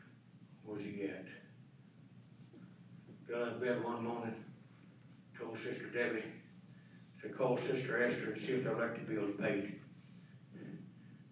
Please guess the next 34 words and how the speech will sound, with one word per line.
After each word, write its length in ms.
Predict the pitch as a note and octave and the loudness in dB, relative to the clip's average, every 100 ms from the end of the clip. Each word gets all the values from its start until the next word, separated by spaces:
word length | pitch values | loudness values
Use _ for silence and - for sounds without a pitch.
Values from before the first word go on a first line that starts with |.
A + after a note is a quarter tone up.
| - | -10
I 80 | - | 0
done 200 | A#2+ A#2 | 2 4
got 180 | A#2 - | 4 2
second 420 | - B2+ - - | 2 4 4 2
notice 400 | B2 A2 G2+ F#2+ | 2 2 2 -2
on 60 | - | -4
it. 120 | E2+ F2 - - - - - - - - - - - - - - - - - - - - | -6 -8 -10 -12 -14 -18 -18 -18 -18 -18 -18 -18 -16 -16 -16 -16 -18 -20 -20 -18 -14 -6
I 60 | |
went 160 | G#2+ G#2 | -4 0
by 140 | A2+ | 2
and 100 | G#2+ | 2
done 180 | F#2+ F#2+ | 0 0
that. 260 | G#2 G2+ G2+ G2+ - - - - - - - - - - | 0 0 0 -2 -4 -6 -10 -16 -18 -18 -18 -18 -10 6
Another 260 | C3+ C3 | 8 10
lady 300 | B2+ B2+ A#2+ | 10 10 10
in 100 | A#2+ | 8
the 80 | A#2 | 6
church 460 | A2 C3+ B2+ B2+ G3 - - - - - - | 6 8 8 8 6 4 2 -2 -12 -18 -8
had 240 | - B2+ | 4 6
a 60 | A#2+ | 8
dream, 480 | B2 C#3 C#3+ C#3 B2 | 8 12 12 12 10
and 100 | A#2 | 6
she 220 | - B2 | 2 0
called 340 | - C3+ B2 - | 2 4 6 4
Sister 360 | - C3+ - | 2 0 6
Esther, 280 | C3+ C#3 C3+ | 8 8 4
and 80 | - | 0
she 120 | - | -2
said, 180 | B2 B2 | 0 2
"I 40 | |
had 80 | B2+ | 2
a 40 | C3+ | 2
dream 280 | C#3+ D3 | 4 4
that 100 | C#3 | 2